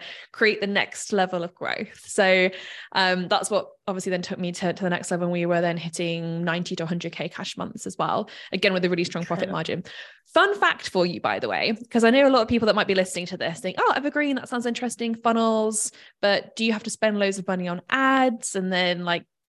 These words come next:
Speaker 1: "I'm really scared of ads. And what if that's not profitable?"
Speaker 2: Mm-hmm.
Speaker 1: And that kind of stuff.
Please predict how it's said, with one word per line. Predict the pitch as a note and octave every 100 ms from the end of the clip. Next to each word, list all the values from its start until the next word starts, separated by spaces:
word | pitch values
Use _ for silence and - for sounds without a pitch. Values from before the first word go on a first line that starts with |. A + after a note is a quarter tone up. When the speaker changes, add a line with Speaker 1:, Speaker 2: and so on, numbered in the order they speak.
| _ _ F3+
Speaker 1:
"I'm |
really | E3 E3
scared | - C4+
of | C4+
ads. | B3 A#3+ A#3+ - -
And | F#3
what | F3
if | E3+
that's | F3+
not | E3+ -
profitable?" | C#4 C4+ B3+ C4
Speaker 2:
Mm-hmm. | A#3
Speaker 1:
And | G#3
that | -
kind | F#3+
of |
stuff. | - -